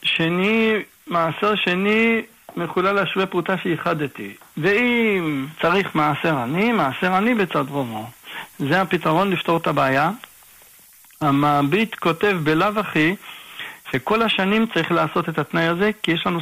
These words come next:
ספק על השנים של השמיטה, מתי הם, מחלוקת גדולה מתי זה השמיטה. מכוח ספק, כל הפרשה שאתה עושה, תעשה את התנאי הזה. קודם כל אתה אומר את השנה שאנחנו נוהגים בה, שזה ההלכה למעשה.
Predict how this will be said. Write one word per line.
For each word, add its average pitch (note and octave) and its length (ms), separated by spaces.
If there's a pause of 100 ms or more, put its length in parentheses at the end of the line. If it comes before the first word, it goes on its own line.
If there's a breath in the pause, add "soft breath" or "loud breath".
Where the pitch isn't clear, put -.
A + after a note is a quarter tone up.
ספק F#3 300
על D#3+ 100
השנים D#3+ 380
של D#3 140
השמיטה, D3 480
מתי D3 280
הם, F3 340
מחלוקת D#3 340
גדולה D#3 280
מתי D#3+ 260
זה D#3+ 120
השמיטה. E3+ 500 (640 loud breath)
מכוח A3+ 420
ספק, F3 360
כל C#4 180
הפרשה G#3+ 440
שאתה - 140
עושה, F#3+ 280
תעשה E3 320
את D3+ 120
התנאי A2 260
הזה. G#2 160 (120)
קודם B3+ 280
כל A3+ 140
אתה G#3 160
אומר G3 600 (360 loud breath)
את D#3 100
השנה E3+ 340
שאנחנו F3 260
נוהגים E3 520
בה, A#2 140
שזה D3 280
ההלכה D3+ 320
למעשה. D#3+ 540